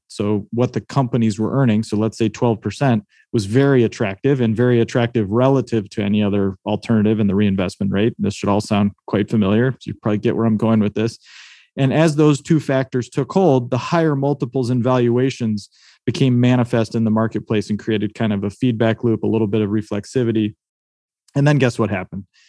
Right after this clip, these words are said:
As inflation set in and rates started to go up in the late nineteen sixties,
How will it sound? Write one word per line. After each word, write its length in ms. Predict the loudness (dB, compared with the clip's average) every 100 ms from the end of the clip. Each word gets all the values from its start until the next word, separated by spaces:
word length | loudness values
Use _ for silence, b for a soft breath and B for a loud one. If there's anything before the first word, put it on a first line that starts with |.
| b b b _ 0
As 340 | 4 4 2
inflation 640 | 0 -2 2 2 2 0
set 260 | 0 2 2
in 380 | 2 2 0 -2
and 180 | -2 2
rates 280 | 2 0
started 340 | -4 -2 -2 -2
to 80 | -2
go 140 | 0
up 160 | 0 0
in 80 |
the 80 | 0
late 180 | 0 0
nineteen 380 | -2 -2 -2 -2
sixties, 640 | 0 -2 0 0 0 -2